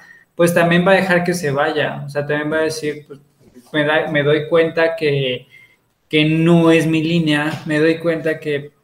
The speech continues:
pues, me duele mucho, pero, pues, lo tengo, la tengo que dejar ir, y entonces desde ahí ya puedo retirarme con una serenidad y con una tranquilidad de que ya no me toca, ¿no? O sea, ya no me toca nutrir, ya no me toca,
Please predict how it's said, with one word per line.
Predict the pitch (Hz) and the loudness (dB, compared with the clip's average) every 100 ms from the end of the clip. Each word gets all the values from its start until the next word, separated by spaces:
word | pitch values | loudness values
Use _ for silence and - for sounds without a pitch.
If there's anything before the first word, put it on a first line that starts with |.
| _ | _
pues, | 151 | -8
me | 139 147 143 | -2 0 2
duele | 156 160 165 | 2 4 2
mucho, | 175 190 185 165 - | 2 0 2 0 2
pero, | 143 135 - | 0 0 -4
pues, | 151 - | -12 -10
lo | 143 139 139 139 | -4 -2 -2 -2
tengo, | 170 170 175 165 175 | -2 -2 0 2 2
la | 170 139 131 - | 0 -2 -2 -4
tengo | 156 160 156 | -8 -8 -10
que | 165 | -8
dejar | 160 156 - 156 | -8 -8 -8 -8
ir, | 151 165 - | -6 -8 -8
y | 151 | -6
entonces | 143 156 160 165 | -4 -4 -6 -6
desde | 147 131 139 | -2 0 2
ahí | 135 151 147 | 4 2 0
ya | 156 151 - | -2 -2 0
puedo | 160 160 143 143 | 2 4 2 0
retirarme | 139 139 139 147 147 143 143 190 - - - - | 0 -2 -4 0 0 2 0 -2 -6 -14 -20 -8
con | 147 151 | -2 2
una | 170 180 | 2 2
serenidad | 175 151 139 139 139 143 | 2 -2 -2 -2 -2 -2
y | 143 | -2
con | 147 147 | -6 -8
una | 165 180 | -6 -6
tranquilidad | 170 139 139 139 139 139 | -6 -6 -6 -2 0 0
de | 147 143 | -2 -2
que | 135 135 - _ _ _ | -4 -4 -12 _ _ _
ya | 143 175 180 | 0 2 4
no | 175 | 4
me | 156 | 2
toca, | - 143 - | 0 -2 -2
¿no? | 143 190 | -2 0
O | |
sea, | 180 170 | 2 4
ya | 180 | 4
no | 185 | 2
me | 165 | 2
toca | 170 165 151 | 0 0 -2
nutrir, | 143 170 185 | -2 0 2
ya | 190 | 4
no | 175 160 | 2 0
me | 143 | -4
toca, | 147 - 147 135 - | -6 -2 0 0 -2